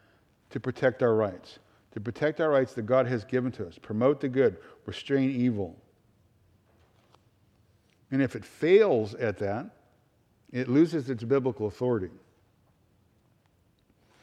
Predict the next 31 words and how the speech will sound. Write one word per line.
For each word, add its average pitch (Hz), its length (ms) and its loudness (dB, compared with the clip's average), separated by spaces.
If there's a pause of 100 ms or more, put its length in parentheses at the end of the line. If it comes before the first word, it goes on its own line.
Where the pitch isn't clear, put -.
(200)
And 123 80 -4
again, 139 240 2
our 143 240 4
rights 165 340 2
are 120 60 -2
given 151 240 -2
to 120 120 0
us 110 100 4
by 113 200 -2
our 110 160 0
Creator, 135 460 4
not 107 180 -4
by 110 120 0
government. 107 400 0 (1000)
Boy, 113 260 0
that's 123 220 -2
important 127 320 -2
to 123 40 -2
understand. 117 520 -4 (360)
Our 127 160 0
rights 139 300 2
are 117 60 -2
given 147 300 0
to 120 120 -2
us 110 100 0
by 120 200 -2
God, 123 260 -2
not 117 340 -4
by 123 140 2
our 117 100 4
government. 104 560 -2